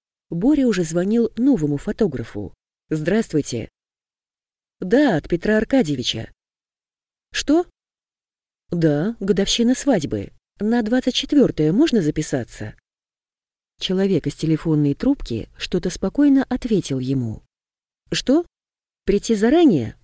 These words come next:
Ладно. Какие списки подготовить?» Боря ещё долго что-то выяснял,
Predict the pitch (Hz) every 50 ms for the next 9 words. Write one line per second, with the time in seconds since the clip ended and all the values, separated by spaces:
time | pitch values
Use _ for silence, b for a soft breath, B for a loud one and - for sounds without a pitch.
0 | _ - - 165 165 156 131 117 135 160 202 269 285 _ _ _ _ _ - 180
1 | 175 - - 330 359 359 - - 311 294 - - 285 - 262 226 214 247 - -
2 | 247 240 208 208 - - - _ _ _ _ _ _ _ _ _ _ _ _ _
3 | _ _ _ _ _ _ - - 185 190 247 302 302 269 247 - - - 247 233
4 | 202 196 269 269 208 156 139 147 - - - 165 156 - 139 135 143 135 - -
5 | 165 185 233 254 226 151 113